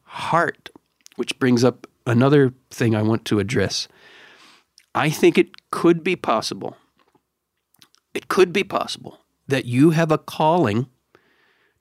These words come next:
to devote yourself to the arts. And I would say, you, the part of your question was,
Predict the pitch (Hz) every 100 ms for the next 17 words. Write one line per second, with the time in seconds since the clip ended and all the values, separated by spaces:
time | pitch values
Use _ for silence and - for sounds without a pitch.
0 | - 139 123 117 123 156 - 147 117 -
1 | 101 117 - - - 135 127 156 214 -
2 | - - _ _ _ _ _ _ _ _
3 | _ _ _ _ _ _ _ - 131 127
4 | 123 127 170 180 - - 175 127 127 -
5 | 131 135 143 117 - 139 135 123 - 131
6 | 131 117